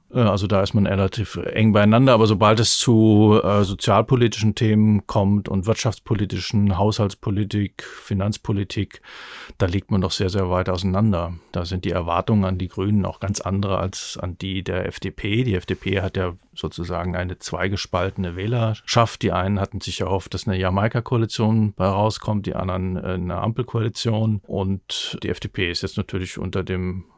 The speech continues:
Erwartungsdruck derer, die sich eigentlich eine andere Koalition versprochen hätten.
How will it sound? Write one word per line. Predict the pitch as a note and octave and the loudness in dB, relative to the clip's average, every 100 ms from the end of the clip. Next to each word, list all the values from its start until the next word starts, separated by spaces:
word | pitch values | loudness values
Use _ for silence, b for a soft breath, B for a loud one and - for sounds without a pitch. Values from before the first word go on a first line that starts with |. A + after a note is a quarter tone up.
| E3 - - | -18 -14 -6
Erwartungsdruck | F#2 F#2 F#2 A2+ G2 - G#2 F#2+ G2+ | -2 0 0 0 -2 -2 -4 -4 -4
derer, | F2 F2+ G#2 G#2 | -4 -2 -2 -2
die | F#2 | -4
sich | F2+ F2+ - | -6 -8 -10
eigentlich | - - - E2+ F#2 F#2 G2 G#2 - | -14 -14 -14 -10 -6 -4 -4 -8 -6
eine | G2+ F2 | -4 -2
andere | F#2 A2 B2+ | 0 2 2
Koalition | - F2+ F2 - E2+ | 0 -4 -4 -6 -8
versprochen | - - - D2+ F2 F2+ | -8 -12 -10 -10 -10 -6
hätten. | G2 G2 F2 | -6 -6 -10